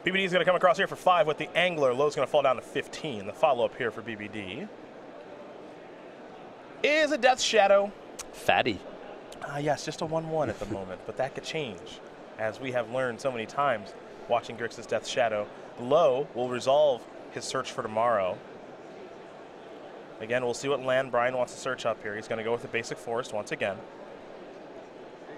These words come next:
Speaker 1: He'll shuffle, present over to B B D, and again, we know he's got Sha-, Scapeshift in hand. And we know that B B D doesn't have Stubborn Owl in his deck, so he's, uh, clear for takeoff.
Speaker 2: Indeed, the, the question is,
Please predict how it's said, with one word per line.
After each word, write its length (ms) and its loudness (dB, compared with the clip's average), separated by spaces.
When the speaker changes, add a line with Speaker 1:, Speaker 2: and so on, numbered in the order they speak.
Speaker 1:
He'll 140 6
shuffle, 320 4
present 260 6
over 140 4
to 60 -2
B 120 0
B 120 0
D, 160 2
and 80 4
again, 180 4
we 140 2
know 140 6
he's 100 -2
got 160 6
Sha-, 180 0
Scapeshift 440 -2
in 80 -4
hand. 340 2
And 160 0
we 80 -2
know 140 6
that 220 2
B 120 -4
B 80 -6
D 160 -2
doesn't 240 0
have 340 0
Stubborn 300 -2
Owl 140 2
in 40 -4
his 80 -8
deck, 220 -2
so 200 -4
he's, 220 -8
uh, 160 2
clear 200 -4
for 100 -10
takeoff. 480 -6
Speaker 2:
Indeed, 440 4
the, 80 2
the 200 0
question 400 2
is, 280 0